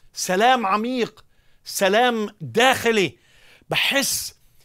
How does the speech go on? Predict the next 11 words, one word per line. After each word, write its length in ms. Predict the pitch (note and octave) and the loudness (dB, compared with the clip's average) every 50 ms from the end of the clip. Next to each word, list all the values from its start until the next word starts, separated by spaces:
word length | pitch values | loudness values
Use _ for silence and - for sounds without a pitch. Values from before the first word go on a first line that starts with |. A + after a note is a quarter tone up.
| _ _ _ | _ _ _
في 200 | - - A#3 A3+ | -8 -4 -2 -2
حضور 680 | - - G#3 G3 C#3 G3 A#3 B3 B3+ B3 A#3+ A#3 - - | 0 0 -2 -2 0 -2 -2 -2 0 -2 -2 -2 0 2
الله. 260 | A3 G#3+ G3+ G3+ F#3 - F3 | 4 4 4 4 2 2 2
ألم 220 | F3+ G#3 A3 A3 | 0 0 0 0
يقول 380 | G#3 G3 G3 - - G#3+ G#3+ G#3+ | 0 -2 -2 0 0 0 0 0
المسيح: 400 | G#3 F#3+ F3 - G#3 G#3 G3+ - | -2 -2 -2 -2 -2 -4 -6 -6
"تعالوا 580 | _ - - F#3 E3 G#3+ A#3+ B3 A#3+ A#3 A#3 - | _ 0 2 4 4 6 4 4 2 2 0 0
إلي 560 | G#3+ G#3 G#3 A3+ A#3+ A3+ A3+ B3 C4 C4+ B3 - _ _ _ _ _ _ _ _ _ _ _ _ - | -2 0 2 2 0 0 0 0 0 0 -2 -6 _ _ _ _ _ _ _ _ _ _ _ _ -6
يا 200 | D3+ F3 G#3 A#3 | 0 2 2 2
جميع 440 | G#3+ C3+ A3 G#3 A3 B3 C4 - A3 | 2 2 -2 -2 -2 -2 0 2 2
المتعبين 960 | G#3+ G#3 G#3 G#3 G#3 - E3 E3 F3+ D3+ A#2 F#3 G#3+ A3 G3 D#3+ C3 A2 _ | 0 0 0 -2 -2 -2 0 0 0 0 0 -4 -2 -2 -2 -4 -6 -10 _